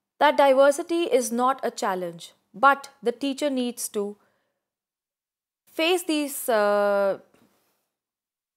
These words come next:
दोबारा से। Therefore,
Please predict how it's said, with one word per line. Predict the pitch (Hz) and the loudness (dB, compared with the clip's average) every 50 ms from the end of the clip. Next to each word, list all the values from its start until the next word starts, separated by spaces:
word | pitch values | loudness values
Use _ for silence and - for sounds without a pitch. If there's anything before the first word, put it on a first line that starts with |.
| _ _ _ _ _ _ _ _ _ _ _ _ _ _ _ _ _ _ _ _ _ _ _ _ _ _ _ _ _ _ _ _ _ _ _ - | _ _ _ _ _ _ _ _ _ _ _ _ _ _ _ _ _ _ _ _ _ _ _ _ _ _ _ _ _ _ _ _ _ _ _ -8
दोबारा | 190 226 208 208 190 180 180 | -6 -2 -2 -2 -2 -2 -8
से। | - - _ _ _ _ _ _ _ _ _ _ - _ _ _ _ _ _ _ _ _ _ _ _ _ _ _ _ _ _ _ _ _ _ _ _ _ _ _ _ _ _ _ _ _ _ _ _ _ _ _ _ _ _ _ _ _ _ _ _ _ _ _ _ _ _ _ _ _ _ _ _ _ _ - | -14 -18 _ _ _ _ _ _ _ _ _ _ -20 _ _ _ _ _ _ _ _ _ _ _ _ _ _ _ _ _ _ _ _ _ _ _ _ _ _ _ _ _ _ _ _ _ _ _ _ _ _ _ _ _ _ _ _ _ _ _ _ _ _ _ _ _ _ _ _ _ _ _ _ _ _ 0
Therefore, | - 339 381 403 392 - 339 294 302 349 | 2 2 2 2 0 0 0 2 2 0